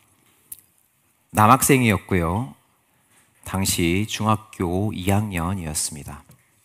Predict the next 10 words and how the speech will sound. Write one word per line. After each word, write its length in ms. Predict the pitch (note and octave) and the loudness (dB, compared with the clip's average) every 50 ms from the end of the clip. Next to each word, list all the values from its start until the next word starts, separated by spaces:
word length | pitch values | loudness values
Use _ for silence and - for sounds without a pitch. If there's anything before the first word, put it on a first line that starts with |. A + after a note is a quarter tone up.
| _ _ _ _ _ _ _ _ _ _ - - - _ | _ _ _ _ _ _ _ _ _ _ -20 -20 -20 _
그 120 | - - A#2 | 0 2 2
학생의 440 | A2+ - - C3+ B2 A2 G#2 G#2 - | 2 2 0 0 0 0 0 -2 -4
특징은 540 | B2 - - B2+ A2 F#2+ G2 A2+ C#3 F3 - _ - - - - - - - - - - - _ | -8 -8 -6 -4 -4 -2 -4 -4 -6 -8 -12 _ -20 -20 -20 -18 -18 -18 -18 -20 -20 -20 -20 _
저에게 320 | - - B2 B2 B2 C#3 B2 | 0 4 4 6 6 4 2
그날 260 | - B2+ B2 B2 B2+ | 2 2 4 4 4
하루 300 | B2+ C3+ E3+ E3+ F3+ D3 | 4 2 2 4 4 4
있었던 480 | A#2 - - A#2 - - - A#2 A2 G#2+ | 2 2 2 0 0 0 0 0 0 0
일에 240 | G#2 G2 G#2 G2 | 0 0 0 0
대해서 340 | - F#2+ F2+ E2 D#2+ - - | 0 0 -2 -2 -2 -4 -4
시시콜콜 1000 | F2+ - - D#3+ - - F3+ - - C3+ - - - F#2+ F2 F2 F#2 G2+ A2+ - | -2 -2 0 0 0 -2 -2 -2 -4 -4 -4 -4 -4 -2 -2 -2 -4 -6 -6 -10